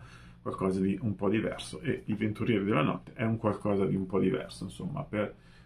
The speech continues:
per quello che offre, per, ehm, l'ambientazione, come ho detto, per i protagonisti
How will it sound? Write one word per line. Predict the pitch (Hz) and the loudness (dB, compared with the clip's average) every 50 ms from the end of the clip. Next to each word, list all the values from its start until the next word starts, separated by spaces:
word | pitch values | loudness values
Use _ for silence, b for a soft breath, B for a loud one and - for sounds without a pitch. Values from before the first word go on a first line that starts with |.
| b - | b -12
per | - - - | -10 0 4
quello | 131 127 127 | 6 6 8
che | 127 139 147 | 8 8 10
offre, | 135 139 147 151 147 - - 151 160 151 | 10 10 10 8 6 4 4 6 6 6
per, | - - 110 107 110 107 107 107 B B B B B B B B B B - | 6 6 6 6 8 6 6 4 B B B B B B B B B B -4
ehm, | 104 104 104 104 107 104 104 104 104 104 104 104 104 104 101 101 104 104 104 101 101 101 - 101 101 | -2 0 2 4 4 6 6 6 6 6 6 6 6 4 4 4 4 2 2 2 2 2 2 2 4
l'ambientazione, | 107 110 110 117 117 113 - 131 131 - - 139 139 135 135 131 135 135 135 135 | 4 6 6 6 6 6 4 2 2 4 6 8 10 10 10 10 8 8 6 4
come | - 101 101 104 | 2 2 2 4
ho | |
detto, | 98 110 104 - - 107 - | 6 6 6 4 4 0 0
per | - 110 104 | 2 2 2
i | 104 | 2
protagonisti | - - 113 110 120 120 135 156 151 120 107 107 107 - - - 117 117 117 B | 2 0 0 2 4 4 6 6 6 6 6 6 4 2 2 4 4 4 2 B